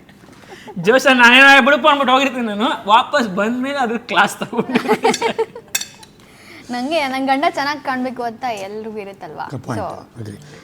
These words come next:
Speaker 3: ನಮ್ಮನ್ನು ಕಾಮೆಂಟ್ ಮಾಡ್ತಿರ್ತಾರೆ ಆ ಥರ, ಅಂದ್ರೆ
Speaker 2: ಹ್ಮ್.
Speaker 3: "ಇದ್ಯಾವ್ದು ಚೆನ್ನಾಗಿದೆ, ಇದ್ಯಾವ್ದು ಚೆನ್ನಾಗಿಲ್ಲ."
Speaker 1: ಹೌದು.
Speaker 3: ಆ ಥರ ಎಲ್ಲ.
Speaker 2: ತುಂಬಾ ಏನು, ತುಂಬಾ ಆಡ್ ಆಗಿ ಏನು ಬೇಡ.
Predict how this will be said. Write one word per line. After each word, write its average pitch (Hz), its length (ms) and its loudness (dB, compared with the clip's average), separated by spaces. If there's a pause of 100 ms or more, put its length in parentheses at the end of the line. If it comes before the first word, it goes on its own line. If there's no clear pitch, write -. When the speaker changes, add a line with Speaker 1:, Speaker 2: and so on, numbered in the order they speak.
(300)
Speaker 3:
ನಮ್ಮನ್ನು 180 240 0
ಕಾಮೆಂಟ್ 165 240 0
ಮಾಡ್ತಿರ್ತಾರೆ 131 400 -2
ಆ 110 40 -4
ಥರ, - 160 -12
ಅಂದ್ರೆ 151 160 -4
Speaker 2:
ಹ್ಮ್. 262 120 -4 (380)
Speaker 3:
"ಇದ್ಯಾವ್ದು 165 240 4
ಚೆನ್ನಾಗಿದೆ, 127 480 -2
ಇದ್ಯಾವ್ದು 147 520 -4
ಚೆನ್ನಾಗಿಲ್ಲ." 120 460 -6
Speaker 1:
ಹೌದು. 139 600 -16 (160)
Speaker 3:
ಆ 113 40 -14
ಥರ 113 140 -18
ಎಲ್ಲ. 104 360 -20 (140)
Speaker 2:
ತುಂಬಾ 349 440 4
ಏನು, 269 480 -4
ತುಂಬಾ 269 300 -8 (720)
ಆಡ್ 262 280 2
ಆಗಿ 302 140 -4
ಏನು 254 260 -6
ಬೇಡ. 202 140 -8